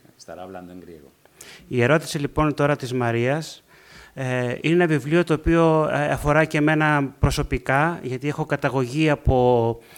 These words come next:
Speaker 2: ε, πρόσφυγες Έλληνες.
Speaker 1: Es un libro, eh, respondiendo a María, que tiene que ver, que le atañe a él personalmente, porque él mismo tiene origen,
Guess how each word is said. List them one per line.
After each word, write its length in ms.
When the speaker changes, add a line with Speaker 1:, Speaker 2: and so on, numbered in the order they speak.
Speaker 2:
ε, 340
πρόσφυγες 580
Έλληνες. 680
Speaker 1:
Es 480
un 160
libro, 420
eh, 420
respondiendo 420
a 40
María, 560
que 240
tiene 280
que 120
ver, 440
que 100
le 80
atañe 420
a 100
él 80
personalmente, 680
porque 640
él 220
mismo 360
tiene 680
origen, 680